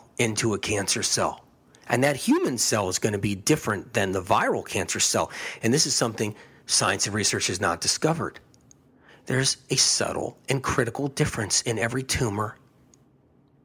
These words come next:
in every lesion, a cancerous lesion, in, in any bone cancer. There's a subtle difference. There's viral cells that literally pose identically as the human cell,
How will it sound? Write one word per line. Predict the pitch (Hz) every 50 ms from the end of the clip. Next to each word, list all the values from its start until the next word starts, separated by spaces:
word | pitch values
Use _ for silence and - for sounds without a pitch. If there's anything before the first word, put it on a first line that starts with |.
| - - - -
in | 123 120 117
every | - 127 117 - 139 131
lesion, | 123 117 117 131 139 139 127 - 104 92 85 - - - - _ _ _ _ _ _ _ _ _ _ _ _ _ -
a | 117 113 101 104 - 113 -
cancerous | - - 139 131 127 - 120 - -
lesion, | 95 98 98 95 90 98 95 - - - - _ _ _ _ _ _ _ _ _ _ _ _ _ _ - _ _ _ _ _ _ _
in, | - 139 123 117 113 - - _ _ - -
in | - 123 117 110 107 98 - - - - - - - _ _ _ _ _ _ - -
any | - 147 131 131 120
bone | 113 127 131 123 120
cancer. | 123 - 123 117 104 - - 110 - - - - -
There's | - 127 117 -
a | 110
subtle | - - 143 120 127 139
difference. | 135 143 139 - - 120 107 - - - - - - _ _ _ _ _ _ _ _ -
There's | - 120 131 127 123 - - - -
viral | - 113 107 120 120 120 139 151 160
cells | 156 - - 135 120 101 101 123 - - - - - - _ _ _ _ - - _ _ _ _ _ _ _ _ _ _
that | - 143 135 113
literally | 123 131 135 135 147 147 160 160 151
pose | - - 131 127 120 110 110 -
identically | 117 107 107 - 117 117 123 - 127 - - - 131 117 110
as | 104 -
the | - 110
human | - - - - - 160 151 143 131 113
cell, | 110 - - 123 107 95 78 - -